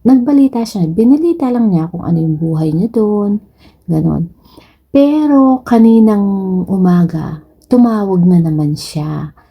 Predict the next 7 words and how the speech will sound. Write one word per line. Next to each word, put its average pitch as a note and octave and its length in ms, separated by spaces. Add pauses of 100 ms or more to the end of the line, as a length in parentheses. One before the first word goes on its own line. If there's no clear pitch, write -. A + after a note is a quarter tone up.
(340)
Ang G3+ 160
sabi A3+ 480
niya, E3+ 640 (320)
um, D#3+ 880 (1120)
yun, B3 240
nangungumusta F#3 640
din. F#3 320